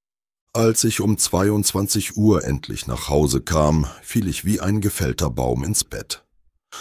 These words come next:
Mein Handy piepte mit einer Nachricht vom C E O. „Morgen acht Uhr, mein Büro. Bring den Disaster Recovery Plan mit.“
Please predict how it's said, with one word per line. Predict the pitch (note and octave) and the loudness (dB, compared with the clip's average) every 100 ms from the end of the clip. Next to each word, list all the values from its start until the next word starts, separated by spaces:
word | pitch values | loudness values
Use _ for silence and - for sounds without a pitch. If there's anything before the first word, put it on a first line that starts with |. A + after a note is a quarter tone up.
| - - - | -16 -10 0
Mein | A2+ A2+ | 4 6
Handy | B2+ E3+ A#2+ | 6 6 4
piepte | E2 A2 F#2+ - C2 | 2 0 0 0 0
mit | C2+ - - | 0 -2 -6
einer | B1+ B1 | -4 0
Nachricht | D#2+ F2 - C2+ - | 2 2 2 -2 -4
vom | - B1+ | -4 -4
C | - D2+ | -2 -2
E | C2 D2 | 0 0
O. | C2 F#2+ C#2 - _ _ | 4 6 6 2 _ _
„Morgen | - G#2 G#2 E2+ D2+ | 2 4 6 4 0
acht | A#2+ B2+ - | 0 -2 -2
Uhr, | G#2 E2+ A#1 - | 2 4 4 -2
mein | C2+ D2 C#2 | 0 2 2
Büro. | C#2+ F2+ D2 D#2 - _ _ _ _ _ _ _ - | 0 2 6 4 4 _ _ _ _ _ _ _ 0
Bring | A2+ E3 E3+ | 4 6 4
den | B2 G2 E2 | 4 4 4
Disaster | D#2+ C#2+ B1 A#1 - | 4 2 0 -4 -2
Recovery | C2+ D2+ G#2 G2 D2+ C2+ | 2 2 2 2 4 4
Plan | A1+ D2+ D2 C#2 | 2 2 2 4
mit.“ | C#2+ - - | 2 0 -8